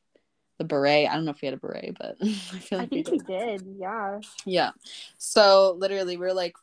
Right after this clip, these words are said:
Speaker 1: full on, "Let's do this mime thing." And we, like, stuck to it, and we didn't say anything, and people,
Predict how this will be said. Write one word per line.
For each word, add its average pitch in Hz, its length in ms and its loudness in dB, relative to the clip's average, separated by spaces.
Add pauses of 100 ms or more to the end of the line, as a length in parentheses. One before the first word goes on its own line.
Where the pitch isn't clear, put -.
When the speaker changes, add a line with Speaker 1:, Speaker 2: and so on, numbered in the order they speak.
Speaker 1:
full 190 220 0
on, 165 680 -10 (320)
"Let's 170 300 -4
do 170 120 -4
this 175 200 -2
mime 160 260 -4
thing." 151 320 -4
And 170 180 -2
we, 277 360 6
like, 220 360 4 (200)
stuck 214 320 0
to 190 220 -4
it, 165 200 0
and 160 180 -10
we 160 260 -6
didn't 160 340 -10
say 156 180 -4
anything, 180 360 -2
and 170 80 -4
people, 175 360 -2